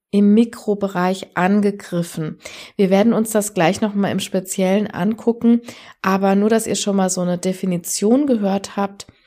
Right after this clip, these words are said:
Mit Aggressionen weiß eigentlich jeder und jede was anzufangen. Und diese Mikroaggressionen lassen schon erahnen, das sind Aggressionen, die ja manchmal fast unmerklichen Niveau passieren,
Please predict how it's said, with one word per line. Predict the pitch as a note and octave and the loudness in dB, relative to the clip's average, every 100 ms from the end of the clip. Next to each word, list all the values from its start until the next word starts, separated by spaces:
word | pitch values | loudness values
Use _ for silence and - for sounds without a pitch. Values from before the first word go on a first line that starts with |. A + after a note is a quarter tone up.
| _ | _
Mit | - G3 | -4 -2
Aggressionen | G#3+ A3 A3+ A3 A3 A#3 D4 D#4+ B3 | -2 0 0 0 2 2 4 2 0
weiß | G3 G#3+ A3+ - | 2 2 2 -6
eigentlich | - G3 G3+ G3 - | -4 -2 -2 -4 -2
jeder | G3 G#3 F3+ | 2 2 2
und | F#3 | -2
jede | F#3+ F#3 | -2 -2
was | F3+ E3+ - | -2 -4 -4
anzufangen. | D3+ E3+ F#3 E3+ - E3 E3 E3+ - - - | -4 -4 -6 -6 -8 -6 -6 -8 -14 -20 -12
Und | - G3 | -2 -2
diese | G3 G3 | 0 2
Mikroaggressionen | G3+ A3 C4 - A#3+ A#3 G#3 - G#3 G3+ G3+ G3 G3+ | 4 4 4 -2 -4 -4 -6 -6 -6 -4 -2 0 0
lassen | F#3+ F#3+ G#3 | 0 -2 -4
schon | G3+ F#3+ | -4 -2
erahnen, | F3+ - - F3 G3+ A3 | -4 -4 -4 0 0 0
das | G3 - | -2 -4
sind | C4 D4+ - | -4 -4 -6
Aggressionen, | A3 - G3+ - G3+ G#3+ A#3+ A#3+ A#3+ - - - | -8 -8 -8 -4 0 2 4 4 2 -6 -20 -8
die | A3 G#3+ A3 G#3+ G#3+ _ - | -2 0 0 -2 -10 _ -2
ja | A3+ | 0
manchmal | C4 B3 B3+ - B3+ | 2 0 0 -2 -4
fast | - C4 - - | -2 -4 -4 -4
unmerklichen | C#4 D4 G3+ F3 - F#3+ F#3 F#3+ | 0 4 4 2 -2 -8 -4 0
Niveau | F#3+ F#3 F3+ G3 | 0 0 -2 -6
passieren, | G#3 G3+ F#3+ - G#3 A3 | -6 -6 -6 -2 2 4